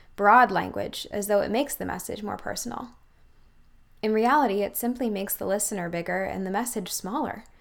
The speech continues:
usually resulting more in self-comforting revalidations than an actual relaying of the original message.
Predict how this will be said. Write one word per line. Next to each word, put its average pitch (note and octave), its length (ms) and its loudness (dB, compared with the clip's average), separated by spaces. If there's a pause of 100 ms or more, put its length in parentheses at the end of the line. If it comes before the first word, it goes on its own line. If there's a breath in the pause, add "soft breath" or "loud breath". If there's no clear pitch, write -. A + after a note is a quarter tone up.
(300 soft breath)
usually A#3+ 380 2
resulting F#3+ 560 0
more F#3 220 -2
in F3+ 480 -4
self-comforting F3+ 920 -6
revalidations E3+ 1120 -2
than E3+ 360 -6
an F3+ 160 -8
actual E3+ 420 -4
relaying E3+ 680 -2
of F3+ 160 -4
the E3 120 -4
original D#3+ 360 -6
message. - 600 -8